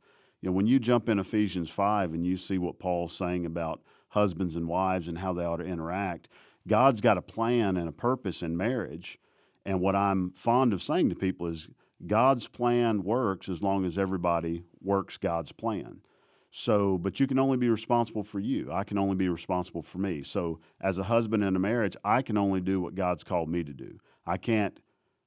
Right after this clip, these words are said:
call my wife to do what God's called her to do. God has to call her to do that. I can encourage her in that, but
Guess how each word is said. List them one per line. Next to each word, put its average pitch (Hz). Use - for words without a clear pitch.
call 120
my 107
wife 117
to 95
do 92
what 90
God's 95
called 87
her 117
to 95
do. 85
God 98
has 92
to -
call 85
her 82
to 73
do 95
that. 78
I 98
can 95
encourage 104
her 80
in 71
that, 78
but 90